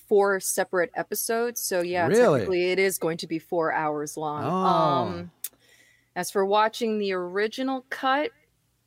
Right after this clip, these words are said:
Speaker 1: that's actually the only D C movie I've really watched aside from Suicide Squad, just 'cause nothing's impressed me after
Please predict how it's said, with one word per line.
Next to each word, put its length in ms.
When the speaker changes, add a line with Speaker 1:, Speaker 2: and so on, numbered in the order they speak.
Speaker 1:
that's 240
actually 380
the 160
only 260
D 300
C 300
movie 340
I've 220
really 260
watched 380
aside 320
from 180
Suicide 680
Squad, 480
just 320
'cause 180
nothing's 360
impressed 480
me 140
after 340